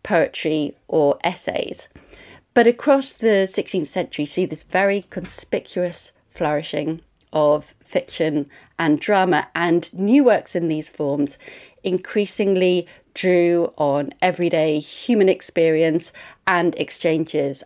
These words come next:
as raw material for sophisticated, ambitious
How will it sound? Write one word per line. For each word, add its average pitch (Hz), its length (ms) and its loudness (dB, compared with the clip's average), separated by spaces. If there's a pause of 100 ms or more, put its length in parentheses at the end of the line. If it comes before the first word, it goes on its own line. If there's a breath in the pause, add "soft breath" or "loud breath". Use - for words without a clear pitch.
as 139 400 -8
raw 226 140 6
material 165 720 2 (300 loud breath)
for 160 680 4
sophisticated, 165 1200 -2 (220)
ambitious 156 840 -4